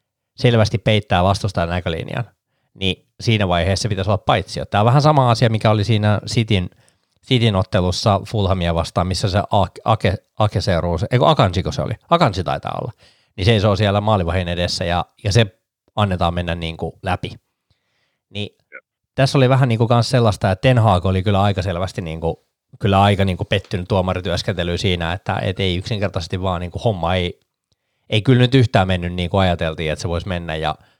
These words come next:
ikävä, ikävä hommahan tässä oli, että oliko se toinenkin maali vähän kyseenalainen, mutta niinhän siinä nyt sit lopulta kävi, että, että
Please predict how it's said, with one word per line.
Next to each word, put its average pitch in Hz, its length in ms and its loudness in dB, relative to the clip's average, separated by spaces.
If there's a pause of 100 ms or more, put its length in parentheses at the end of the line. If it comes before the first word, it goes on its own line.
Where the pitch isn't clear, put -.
(440)
ikävä, 104 420 2
ikävä 107 280 2
hommahan 104 360 0
tässä 98 160 0
oli, 98 140 0
että 95 140 -4
oliko 101 200 0
se 113 80 4
toinenkin 95 440 0
maali 90 280 0
vähän 90 180 -2
kyseenalainen, 87 600 0
mutta 85 400 -2 (220)
niinhän 101 280 2
siinä 98 200 -2
nyt 98 80 -2
sit 117 100 -2
lopulta 107 380 0
kävi, 92 280 0
että, - 260 -6 (760)
että 95 380 -2